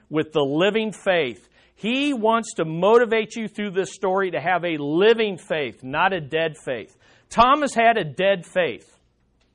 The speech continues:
He knew it with his head. He hadn't surrendered in his heart. Number, so, why am I not more vo-, motivated to trust the Lord and live with Him on a daily basis? Man, don't glide over that question.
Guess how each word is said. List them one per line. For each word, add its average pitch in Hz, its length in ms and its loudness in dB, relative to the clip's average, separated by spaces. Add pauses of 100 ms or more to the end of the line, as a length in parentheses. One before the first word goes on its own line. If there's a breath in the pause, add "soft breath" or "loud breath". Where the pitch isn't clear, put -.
(560)
He 170 140 -8
knew 214 260 4
it 262 80 2
with 247 140 2
his 240 180 -4
head. 180 500 2 (380)
He 160 160 -4
hadn't 202 340 2
surrendered 180 720 -2 (100)
in 151 140 -4
his 143 160 -6
heart. 160 400 4 (260 soft breath)
Number, 208 340 2
so, 190 360 6 (320 soft breath)
why 220 340 8
am 330 160 4
I 269 120 4
not 226 340 4
more 202 260 6
vo-, 202 420 6
motivated 170 640 4
to 160 100 -8
trust 196 400 0
the 180 80 0
Lord 196 340 4
and 165 140 -2
live 202 220 0
with 180 200 -2
Him 143 160 -2
on 151 120 -2
a 151 60 -2
daily 165 340 -2
basis? 175 540 -4
Man, 190 200 -6
don't 202 220 -6
glide 185 300 -4
over 185 260 -6
that 135 220 -10
question. - 500 -14